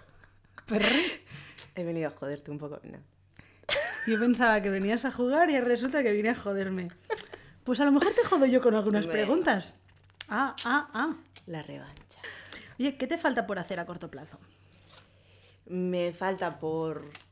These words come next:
Speaker 2: terminar de definir, em, el método que quiero seguir implementando en Arima. Ahora mismo eso, estar en paz con eso.
Speaker 1: Si no tuvieras que pensar en facturar para subsistir, ¿a
Speaker 2: Vale.
Speaker 1: qué dedicarías tu tiempo?
Speaker 2: A lo que hago.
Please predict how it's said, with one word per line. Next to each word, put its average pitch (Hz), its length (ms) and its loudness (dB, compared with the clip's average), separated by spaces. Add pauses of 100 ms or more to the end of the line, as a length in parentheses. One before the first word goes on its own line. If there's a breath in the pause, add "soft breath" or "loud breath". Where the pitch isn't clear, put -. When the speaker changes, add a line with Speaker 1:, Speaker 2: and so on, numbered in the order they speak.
(240)
Speaker 2:
terminar 175 480 2
de 196 120 2
definir, 190 800 0 (260)
em, 143 840 -2 (180)
el 156 200 -4
método 208 720 -2
que 160 140 -8
quiero 156 180 -6
seguir 151 240 -10
implementando 139 580 -8
en 143 60 -8
Arima. 165 340 -8 (580)
Ahora 170 280 -4
mismo 175 280 -6
eso, 139 200 -8
estar 143 220 -10
en 151 120 -6
paz 135 200 -16
con 117 140 -20
eso. - 200 -20 (760 soft breath)
Speaker 1:
Si - 160 -8
no 214 120 0
tuvieras 254 260 -2
que 220 100 -8
pensar 196 400 -8 (200)
en 202 140 -6
facturar 175 480 -6
para 185 160 -12
subsistir, 185 520 -10 (880)
¿a 208 60 -6
Speaker 2:
Vale. 196 60 -8
Speaker 1:
qué 208 60 -2
dedicarías 175 520 -6
tu 147 100 -14
tiempo? 156 380 -14 (320)
Speaker 2:
A 147 100 -8
lo 139 140 -10
que 127 180 -16
hago. 123 180 -18